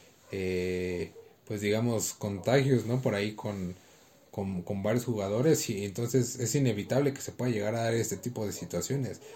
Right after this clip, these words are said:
Hoy lo, hoy lo seguimos viendo, a pesar de que hay más protocolos, de que hay una mejor actuación por parte de las instituciones, de los clubes y del sector salud,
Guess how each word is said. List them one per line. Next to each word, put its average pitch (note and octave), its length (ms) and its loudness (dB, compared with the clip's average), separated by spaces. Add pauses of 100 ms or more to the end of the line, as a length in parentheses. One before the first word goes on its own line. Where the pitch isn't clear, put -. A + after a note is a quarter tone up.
(220)
Hoy C3+ 160 10
lo, C3+ 200 12
hoy C3+ 120 8
lo B2+ 120 10
seguimos A#2+ 400 4
viendo, C#3 220 4
a A#2 60 -4
pesar B2 240 2
de A#2+ 120 4
que A#2 100 2
hay A#2 100 2
más A#2+ 180 2
protocolos, A2+ 640 0
de F#2+ 160 -2
que G#2 100 -4
hay A2 360 0 (340)
una A2+ 260 0
mejor A2 640 0 (160)
actuación G#2+ 580 -2
por A2 160 0
parte A2 300 2
de G2 320 0
las F2+ 240 -2
instituciones, G#2 720 -4
de G2+ 80 -2
los F2 200 -4
clubes A#2 380 -2
y G2+ 60 -6
del F#2 180 -4
sector A#2 320 -2
salud, A2 380 0